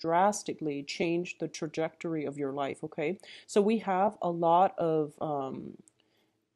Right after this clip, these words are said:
this is a major arcana card, which indicates to me that, um, if you choose to go ahead with it, you can't really backtrack. And if you are scared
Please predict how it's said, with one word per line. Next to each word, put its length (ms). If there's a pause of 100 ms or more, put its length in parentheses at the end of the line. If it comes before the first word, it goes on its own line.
(140)
this 220
is 140
a 40
major 360
arcana 400
card, 400
which 180
indicates 680
to 100
me 320
that, 340
um, 400 (1120)
if 160
you 160
choose 460
to 80
go 380
ahead 260
with 180
it, 220 (320)
you 80
can't 300
really 220
backtrack. 560 (540)
And 160
if 160
you 380 (340)
are 140
scared 720